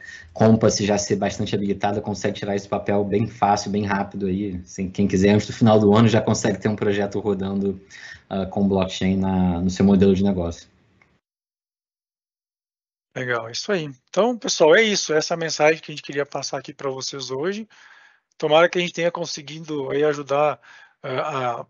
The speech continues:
Speaker 2: passar um pouco mai-, melhor, né, qual que é o valor que a gente já consegue hoje disponível usando, usando blockchain, né, que já consegue gerar hoje.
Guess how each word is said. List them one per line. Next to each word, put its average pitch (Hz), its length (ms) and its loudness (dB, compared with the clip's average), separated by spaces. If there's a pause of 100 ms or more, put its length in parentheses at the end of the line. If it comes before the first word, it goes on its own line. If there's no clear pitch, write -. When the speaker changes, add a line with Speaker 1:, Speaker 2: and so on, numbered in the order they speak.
(140)
Speaker 2:
passar 151 220 0
um 151 80 0
pouco 165 240 -8
mai-, 151 220 2
melhor, 156 360 2
né, 160 140 2
qual 156 180 -8
que - 100 -2
é - 20 0
o 165 40 0
valor 156 680 2
que 151 300 -10
a 139 40 -6
gente 139 300 -10
já 143 220 -8
consegue 143 580 -10
hoje 143 300 -6
disponível 147 640 -12
usando, 131 560 -14
usando 131 320 -16
blockchain, 127 400 -12
né, 147 100 -10
que 143 100 -20
já 135 80 -16
consegue 135 360 -16
gerar 127 340 -10
hoje. 139 420 -14